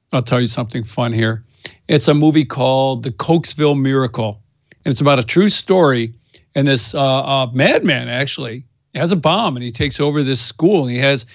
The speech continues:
he has his assistant, his wife, herd all the kids into the classroom. She's a real cheery sort. And all the kids from all the other classes and teachers, she gets them all in this one,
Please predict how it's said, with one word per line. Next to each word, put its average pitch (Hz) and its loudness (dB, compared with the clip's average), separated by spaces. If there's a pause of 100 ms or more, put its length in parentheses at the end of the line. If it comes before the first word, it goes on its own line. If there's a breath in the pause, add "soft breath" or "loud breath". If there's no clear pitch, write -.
(320 soft breath)
he 160 0
has 180 4
his 151 0
assistant, 147 -2
his 135 -2
wife, 131 2
herd 143 0
all 147 2
the 135 0
kids 170 0
into 135 0
the 123 -6
classroom. 147 0
She's 147 -4
a 131 -2
real 139 0
cheery 185 0
sort. 143 0 (340 loud breath)
And 165 2
all 226 6
the 185 2
kids 202 0
from 143 -6
all 175 2
the 175 0
other 160 -2
classes 160 -2
and 127 -4
teachers, 180 -2
she 160 -4
gets 160 2
them 147 -4
all 156 0
in 160 0
this 139 -4
one, 151 0